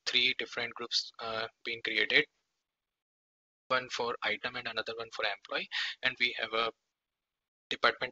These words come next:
I D, uh, as department item P K here in the parent group, and the department I-, item F K key in the child group.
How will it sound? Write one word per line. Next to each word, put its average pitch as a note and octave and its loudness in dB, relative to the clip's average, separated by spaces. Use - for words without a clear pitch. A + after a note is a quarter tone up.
I A2 0
D, A#2+ 0
uh, A2 0
as A2+ -2
department A#2+ 2
item A2 0
P A2+ -4
K A2+ 4
here A2 6
in A2+ 0
the A2 0
parent G#2+ 0
group, - -6
and A#2 -2
the A#2 -4
department A2+ -6
I-, A2 0
item A#2 2
F G#2+ 0
K A2 2
key A2+ 0
in A2 -8
the - -4
child G2 6
group. F#2+ -4